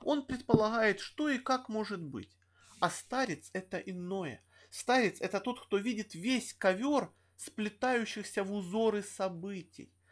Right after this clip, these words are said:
Старец видит глубину устроения души человека. Помните, как Гэндальф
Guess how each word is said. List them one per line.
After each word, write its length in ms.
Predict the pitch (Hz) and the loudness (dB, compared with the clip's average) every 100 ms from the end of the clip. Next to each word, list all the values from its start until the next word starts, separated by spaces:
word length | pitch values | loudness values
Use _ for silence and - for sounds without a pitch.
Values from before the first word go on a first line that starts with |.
| - | -20
Старец 540 | - - 202 202 202 - | -18 2 4 4 -4 -8
видит 340 | 233 214 160 | -6 -4 -6
глубину 760 | 147 165 175 160 170 208 262 - _ - | -8 -8 -8 -4 -4 -2 -2 -4 _ -10
устроения 840 | 190 - - 180 185 220 220 202 | -10 -10 -2 -2 0 -4 -4 -4
души 400 | 170 180 - 214 | -4 -8 -8 -10
человека. 680 | 208 - 190 190 170 139 - _ _ _ - - | -10 -8 -4 -4 -4 -10 -14 _ _ _ -20 2
Помните, 340 | 320 294 240 | 6 6 4
как 160 | 220 196 | -2 -2
Гэндальф 680 | 160 233 269 175 139 135 | 0 0 0 2 0 0